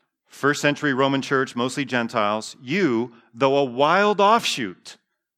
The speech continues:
you were not part of that nation, you were not, you're not Israelites, you're not Jewish, have been grafted in among the others,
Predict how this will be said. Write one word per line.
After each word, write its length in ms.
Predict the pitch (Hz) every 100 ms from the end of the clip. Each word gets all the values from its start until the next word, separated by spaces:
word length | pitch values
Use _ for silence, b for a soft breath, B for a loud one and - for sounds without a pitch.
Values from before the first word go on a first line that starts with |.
| _ _ _ -
you 100 | 131
were 80 | 156
not 220 | 185 190
part 320 | - 175 214
of 100 | 208
that 180 | 214 196
nation, 400 | 175 208 - 117
you 100 | 131
were 120 | 160
not, 260 | 185 196 190 b b
you're 180 | 143 165
not 240 | 175 196 196
Israelites, 520 | 214 175 107 98 -
you're 100 | 151
not 260 | 165 190
Jewish, 500 | - 220 185 95 - - B B
have 200 | 190 165
been 200 | 180 143
grafted 600 | 117 151 196 220 - 208
in 340 | 190 139 139 151
among 320 | 147 156 156
the 120 | 139
others, 540 | 151 127 95 98 -